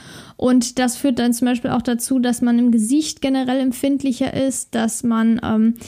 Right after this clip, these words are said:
ja, so ein, vielleicht kennst du das, wenn man so ein eingewachsenes Haar hat irgendwo, dass so die Haut sich dann ein bisschen, also dass das schmerzt, wenn man auch nur ganz zart an der Haut vorbeigeht. So ist das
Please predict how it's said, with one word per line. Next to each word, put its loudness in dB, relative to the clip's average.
ja, 2
so 0
ein, 0
vielleicht 0
kennst 0
du 0
das, 0
wenn 2
man 2
so 0
ein 0
eingewachsenes 0
Haar -2
hat -6
irgendwo, -4
dass -2
so -2
die 2
Haut 0
sich -6
dann 2
ein 2
bisschen, 2
also 0
dass 0
das -4
schmerzt, 0
wenn 2
man 0
auch 0
nur 2
ganz -2
zart -2
an 0
der 0
Haut -2
vorbeigeht. -2
So 4
ist 0
das 0